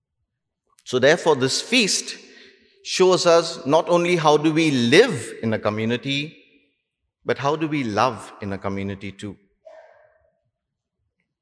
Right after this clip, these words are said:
Now, community is not always external.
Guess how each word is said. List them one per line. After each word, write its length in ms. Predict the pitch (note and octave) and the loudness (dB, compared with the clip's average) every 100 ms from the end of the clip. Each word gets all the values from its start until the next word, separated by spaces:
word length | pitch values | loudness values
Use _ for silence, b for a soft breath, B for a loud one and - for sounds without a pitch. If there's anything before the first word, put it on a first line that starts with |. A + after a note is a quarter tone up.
| _ _ _ _ _ _ _ _ _ b - | _ _ _ _ _ _ _ _ _ b 0
Now, 140 | D3+ | 0
community 1080 | D3+ E3+ F3+ C4+ C#4 D#3 C#3+ D3 D#3+ - - | 2 2 4 2 0 -2 -2 -4 -8 -20 -6
is 120 | C#3 | -4
not 220 | B2 D3 - | -2 -2 0
always 540 | A#2 A#2+ B2+ A#2+ A#2+ | 0 0 0 -2 -4
external. 680 | A2+ - - A2 A2 G2 | -10 -10 -4 -2 0 -4